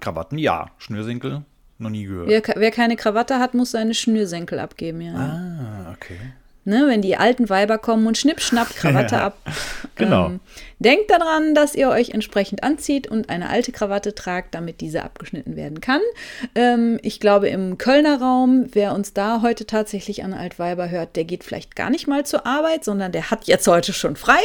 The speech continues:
Speaker 2: und wird sich ab zehn Uhr darauf vorbereiten,
Speaker 1: <laughs>
Speaker 2: feiern
Speaker 1: Genau.
Speaker 2: zu gehen. Ähm, ja, und, äh, dann denkt doch mal auch an uns und winkt mal in alle vier Himmelsrichtungen. Zu
Speaker 1: Genau.
Speaker 2: dir nach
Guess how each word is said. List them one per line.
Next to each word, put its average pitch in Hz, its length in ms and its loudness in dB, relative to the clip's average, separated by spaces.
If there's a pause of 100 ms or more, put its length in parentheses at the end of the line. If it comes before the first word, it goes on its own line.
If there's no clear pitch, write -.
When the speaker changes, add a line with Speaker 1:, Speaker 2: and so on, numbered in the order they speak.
(100)
Speaker 2:
und 254 160 6
wird 214 180 6
sich - 260 2
ab - 160 -2
zehn 214 300 6
Uhr 180 100 4
darauf 170 340 4
vorbereiten, 175 580 2
Speaker 1:
<laughs> - 0 -
Speaker 2:
feiern 330 420 4
Speaker 1:
Genau. - 200 8
Speaker 2:
zu - 40 4
gehen. 294 140 0 (720)
Ähm, 247 540 4 (400)
ja, - 380 4
und, 233 460 2
äh, 208 180 4
dann 208 240 2
denkt 240 240 2
doch 240 100 -4
mal 202 280 0
auch 185 180 -2
an - 160 -6
uns 415 500 2
und 240 400 0 (100)
winkt 262 340 2
mal 226 260 -2
in 220 180 0
alle 202 340 0
vier 190 280 -2
Himmelsrichtungen. 294 840 -2 (520)
Zu 208 160 -4
Speaker 1:
Genau. 190 60 -2
Speaker 2:
dir 254 360 2
nach 220 400 -4